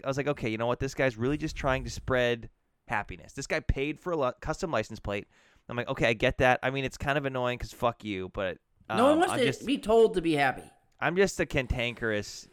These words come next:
Speaker 1: asshole, so I have to remove that part from the equation. Okay, fine. But then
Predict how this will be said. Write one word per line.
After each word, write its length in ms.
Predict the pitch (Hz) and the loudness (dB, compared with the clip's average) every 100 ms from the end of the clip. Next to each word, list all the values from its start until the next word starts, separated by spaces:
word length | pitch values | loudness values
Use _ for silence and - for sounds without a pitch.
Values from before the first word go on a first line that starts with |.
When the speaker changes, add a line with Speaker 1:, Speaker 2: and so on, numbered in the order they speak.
| - | -2
Speaker 1:
asshole, 520 | 113 107 - 92 87 | 0 0 -2 -4 -4
so 220 | - 101 | -4 -2
I 200 | 80 107 | -2 0
have 160 | 117 - | -2 0
to 100 | 113 | 0
remove 280 | 113 127 120 | 0 -2 0
that 160 | 113 | 0
part 220 | 117 107 | 0 -2
from 80 | - | 0
the 60 | 104 | 2
equation. 440 | 95 101 92 101 | 4 2 0 -2
Okay, 240 | 101 131 113 | -4 -2 -2
fine. 300 | 104 107 92 - - - - | 0 0 2 0 -2 -4 -6
But 200 | 147 117 | -6 0
then 460 | 165 220 139 165 | 2 2 0 -6